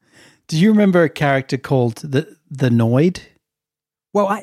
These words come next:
Speaker 2: I only know that from a Simpsons episode.
Speaker 1: There's a good, uh, story about the Noid. The Noid was an advertising character for Domino's Pizza in
Speaker 2: Right.
Speaker 1: the eighties, created in the eighties.
Speaker 2: Show sponsor, Domino's. <laughs>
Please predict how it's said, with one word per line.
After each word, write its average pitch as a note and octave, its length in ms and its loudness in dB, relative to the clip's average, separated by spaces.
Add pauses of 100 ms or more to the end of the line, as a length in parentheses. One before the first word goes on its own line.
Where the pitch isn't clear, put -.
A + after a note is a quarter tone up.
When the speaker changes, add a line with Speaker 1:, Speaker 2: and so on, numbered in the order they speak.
(140)
Speaker 2:
I G3+ 220 0
only B3 140 -2
know A#3 140 0
that G3 140 -4
from D#3+ 120 -4
a C#3+ 40 -4
Simpsons E3+ 420 -4
episode. A#2+ 600 -4 (580)
Speaker 1:
There's C3+ 160 -6
a C3+ 60 -2
good, D3+ 360 0
uh, A#2+ 340 0 (680)
story C3+ 480 2
about A#2 240 -2
the C3+ 80 -4
Noid. A#2+ 600 -2 (440)
The - 80 -10
Noid C#3 320 2
was C3 160 0
an A#2 160 -4 (340)
advertising B2 640 0
character A#2 440 -4
for - 200 -6
Domino's A#2 500 0
Pizza F3+ 640 -4 (200)
in C#3+ 80 -2
Speaker 2:
Right. C3 180 2
Speaker 1:
the A#2+ 80 -2
eighties, C#3 380 -2
created B2 440 -4
in A#2 60 -2
the A2+ 140 0
eighties. A#2 400 -2 (1040)
Speaker 2:
Show D3 380 0
sponsor, C3 720 -4 (220)
Domino's. B2 800 -4
<laughs> - 60 -20